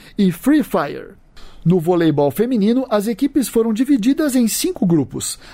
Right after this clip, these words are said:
A Unifor, do Ceará, briga pelo bicampeonato. Já no masculino, as equipes se enfrentam em seis grupos e a atual campeã é a Unoesc, de Santa Catarina. No futsal feminino, a atual campeã, a Unip de São Paulo,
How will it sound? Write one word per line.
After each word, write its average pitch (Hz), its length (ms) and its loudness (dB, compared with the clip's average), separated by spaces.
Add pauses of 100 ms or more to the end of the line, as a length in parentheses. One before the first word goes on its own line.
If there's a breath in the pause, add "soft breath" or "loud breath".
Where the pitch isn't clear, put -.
(100)
A 196 280 -4
Unifor, 165 600 0
do 127 140 -6
Ceará, 180 560 -2 (180 loud breath)
briga 233 380 0
pelo 240 220 -2
bicampeonato. 240 840 -2
Já 165 260 0
no 170 80 -4
masculino, 220 640 0
as 165 200 -2
equipes 254 560 -4
se - 160 0
enfrentam 226 500 0
em 202 80 2
seis 277 380 0
grupos 151 480 -2 (200 loud breath)
e 240 140 4
a 226 80 2
atual 180 400 -2
campeã 233 460 -2 (260 loud breath)
é 190 140 0
a 185 100 -2
Unoesc, 208 760 -2
de 190 160 -2
Santa 269 280 -2
Catarina. - 600 -6 (320 loud breath)
No 320 100 4
futsal 233 460 -2
feminino, 262 560 -2
a 175 60 2
atual 165 320 -2
campeã, 240 520 -2
a 165 80 0
Unip 151 520 0
de 180 120 -2
São 285 200 0
Paulo, 202 340 -2